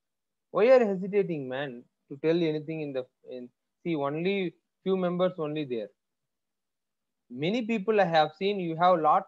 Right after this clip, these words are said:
of shy. You people are too reserved, huh? That's not fair. You have to come out and you have to speak. Okay, that will be fine. So don't simply come on chat, I mean, chat box and answering.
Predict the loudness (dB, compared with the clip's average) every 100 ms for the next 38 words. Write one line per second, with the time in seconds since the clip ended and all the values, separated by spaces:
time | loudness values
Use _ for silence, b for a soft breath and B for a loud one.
0 | 2 2 2 -2 -2 -4 -8 -10 -8 0
1 | 0 0 -6 -8 -4 -2 0 0 2 2
2 | 2 -2 -4 -4 -6 _ _ _ _ -18
3 | -8 -4 -4 -2 2 4 4 0 _ _
4 | -10 2 4 4 2 2 4 4 4 2
5 | -4 -4 2 2 2 -2 -6 -4 -4 -6
6 | _ _ _ -16 0 0 0 -4 -14 -6
7 | -4 -4 -2 -2 0 0 0 -6 _ _
8 | _ _ _ 0 0 2 2 0 -2 -4
9 | -6 -4 -2 2 2 2 2 0 2 4
10 | 6 4 -2 -12 -6 -6 0 0 0 4
11 | 6 6 4 -2 -2 -2 -4 -2 0 -2